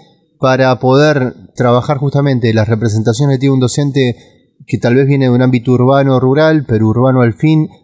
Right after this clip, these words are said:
tiene esa, ese peso enciclopedista, como, como mencionás, en su visión de lo que debe enseñar y se encuentra con una realidad donde encuentra una distancia con con los intereses de los alumnos y con su disposición a, a prestar la atención.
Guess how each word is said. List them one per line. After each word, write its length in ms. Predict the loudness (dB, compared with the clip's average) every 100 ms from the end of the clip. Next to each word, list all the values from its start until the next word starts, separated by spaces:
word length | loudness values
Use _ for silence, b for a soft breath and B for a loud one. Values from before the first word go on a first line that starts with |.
| _
tiene 260 | -2 0 0
esa, 960 | -2 0 0 2 0 -2 -4 _ _ -6
ese 220 | -2 0
peso 320 | -2 -2 -2
enciclopedista, 760 | -2 0 0 2 0 0 -2
como, 380 | 0 0 0 -2
como 240 | -2 0 2
mencionás, 880 | 2 2 0 0 0 -4 -16 _ -2
en 100 | -2
su 220 | 2 2
visión 440 | 2 2 0 -2 0
de 120 | 0
lo 160 | 0 0
que 160 | 0
debe 720 | 2 2 2 2 2 0 0
enseñar 640 | 0 0 0 2 0 -2 -4
y 160 | -2
se 140 | 0 -2
encuentra 340 | 0 -2 -2
con 160 | 0 0
una 160 | 0
realidad 280 | 0 2 2
donde 200 | 2 0
encuentra 240 | 0 -2 0
una 160 | 0
distancia 480 | 0 0 -2 -2 -2
con 320 | -2 -2 -4 b b -4
con 160 | 0
los 160 | 0 0
intereses 500 | 0 0 0 0 0
de 60 |
los 160 | 0 0
alumnos 520 | 2 2 2 0 -2
y 60 | -2
con 140 | -2
su 140 | 0 -2
disposición 600 | 0 -2 -2 -2 -2 0
a, 400 | 0 -4 -10 -6
a 120 | -4
prestar 260 | -4 -2 0
la 80 | 0
atención. 440 | 0 -2 -2 -4